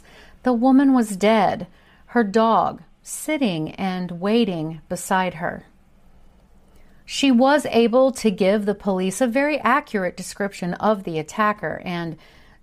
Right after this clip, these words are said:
David had left his prison-issued glasses at the scene. That October, a young woman was walking out in the woods at the state park overlooking the Golden Gate Bridge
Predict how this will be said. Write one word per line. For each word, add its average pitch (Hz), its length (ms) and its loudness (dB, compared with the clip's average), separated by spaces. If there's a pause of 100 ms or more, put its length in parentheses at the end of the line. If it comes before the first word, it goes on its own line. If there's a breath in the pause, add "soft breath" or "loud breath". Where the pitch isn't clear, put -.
David 233 360 2
had 214 240 -2
left 233 340 -2
his 190 220 -10
prison-issued 220 1080 -2
glasses 170 800 -2
at 175 280 -2
the 175 80 -6
scene. 170 640 -6 (1600)
That 190 260 2
October, 175 720 0 (500 loud breath)
a 208 100 4
young 254 360 4
woman 220 420 4
was 190 200 -2
walking 185 440 -2
out 170 240 -2
in 180 140 -4
the 180 80 -2
woods 160 480 -2
at 180 160 -4
the 180 60 -6
state - 400 -4
park 160 480 0
overlooking 254 800 0
the 202 80 -4
Golden 170 400 -2
Gate 156 300 -4
Bridge 240 520 2